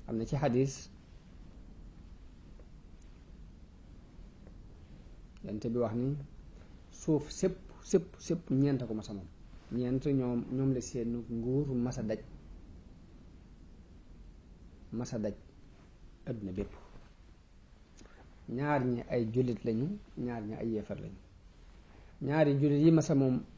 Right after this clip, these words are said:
adduna sépp ba mu daj mooy Suleymaan ibnu Daawud ak Dul Qarnayni. Ñaari yéefar yi seenu nguur masa daj adduna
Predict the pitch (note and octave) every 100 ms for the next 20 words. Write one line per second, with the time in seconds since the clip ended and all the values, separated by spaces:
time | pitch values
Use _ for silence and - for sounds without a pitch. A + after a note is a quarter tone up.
0 | - C3 B2+ B2 B2+ F3 A3+ - - D#3
1 | E3 - C3+ C#3 D#3 D3 C3 - - -
2 | A#2 A2+ - B2 A#2 A2 A2 B2+ D3+ E3
3 | B2 A2+ G#2 G#2+ G#2+ B2 D3+ - - -
4 | - - - - - G2+ G#2+ C3+ - A#2
5 | G2+ G#2 F2+ F2+ - - - - - -
6 | - - - - - - - - - -
7 | - - - - - - - - - D3
8 | D#3+ D3 D3 D3 C#3+ D3 C3 C3+ D#3+ F3
9 | D#3 C#3+ C3+ C#3 C3+ C3+ B2+ B2 C3 B2
10 | A#2+